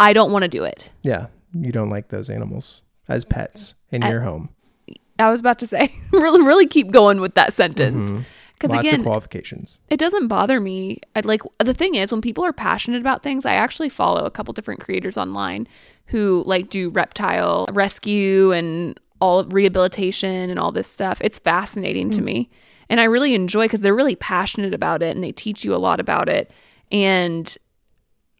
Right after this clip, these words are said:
Speaker 1: I have a lot of respect for it, but it's not for my household. <laughs> What?
Speaker 2: Just the way you ended it. Not for my household.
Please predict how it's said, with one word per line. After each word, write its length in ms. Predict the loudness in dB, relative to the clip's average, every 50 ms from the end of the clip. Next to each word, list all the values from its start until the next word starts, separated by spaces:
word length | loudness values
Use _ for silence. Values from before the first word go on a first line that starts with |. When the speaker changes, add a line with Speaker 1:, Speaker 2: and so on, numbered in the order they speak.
| _ _ 0
Speaker 1:
I 140 | 2 2 2
have 160 | 2 0 -2
a 60 | 0
lot 180 | 2 2 2 2
of 80 | 0
respect 480 | -4 -4 -6 -6 -4 -4 -4 -4 -4 -8
for 200 | -4 -2 -2 0
it, 220 | 0 -2 -2 -6 -12 _ _ _ _ _ _ _ _ _ _
but 380 | -10 -4 -2 -2 0 0 -4 -6 -8
it's 280 | -8 -8 -8 -6 -6
not 200 | -4 -4 -4 -4 -4
for 120 | -8 -8
my 160 | -6 -4 -6
household. 480 | -6 -6 -8 -10 -12 -10 -10 -10 -10 -12 -14 -20 -20 -20 -20 -20 -20 -20 -20 _ _ _ _ -18
<laughs> 20 | -18 -18 -18 -20 -20 -20 _ _ _ _ _ _ _ _ _ _ _ -14 -14 -14 -14 -14 -12 -4
What? 380 | 0 2 2 2 2 0 -6 -10 -14 _ _ -20 -20 -20 -20 -20 -20 -20 _ -8
Speaker 2:
Just 200 | -8 -8 -6 -4
the 60 | -4
way 100 | -4 -4
you 60 | -4
ended 160 | -4 -4 -4 -6 -8
it. 80 | -8
Not 180 | -8 -8 -8 -8
for 100 | -8 -12
my 180 | -10 -10 -12 -12
household. 460 | -14 -16 -16 -16 -14 -14 -14 -14